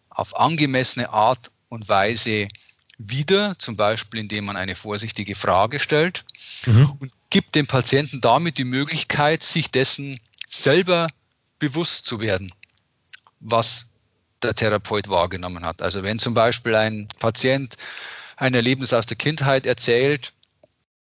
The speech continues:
Speaker 1: und von den Worten her erzählt er es so, als ob das eigentlich erledigt wäre und er sich mit dem abgefunden hätte, ihn das nicht weiter belasten würde.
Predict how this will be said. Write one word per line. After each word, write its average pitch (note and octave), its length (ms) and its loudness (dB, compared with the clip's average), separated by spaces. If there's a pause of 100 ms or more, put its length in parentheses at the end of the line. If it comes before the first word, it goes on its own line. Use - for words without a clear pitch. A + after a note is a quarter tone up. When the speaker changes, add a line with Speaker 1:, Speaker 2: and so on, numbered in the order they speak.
(260)
Speaker 1:
und C3+ 160 -8
von C3 160 0
den A2+ 160 -2
Worten C3+ 280 4
her A#2 220 2
erzählt A2+ 400 2
er A2 120 2
es A2 180 0
so, C#3 260 -2
als A#2+ 180 2
ob - 200 -8
das A#2+ 120 0
eigentlich A#2 380 0
erledigt A#2 520 0
wäre A#2+ 260 4
und G#2+ 360 -4
er A2 120 -6
sich G#2+ 180 -6
mit A2 120 -6
dem G#2+ 140 -2
abgefunden - 640 -2
hätte, B2 260 0
ihn A#2+ 240 -2
das A2 140 -2
nicht B2+ 180 -2
weiter A2+ 300 2
belasten A2+ 500 0
würde. B2+ 280 -2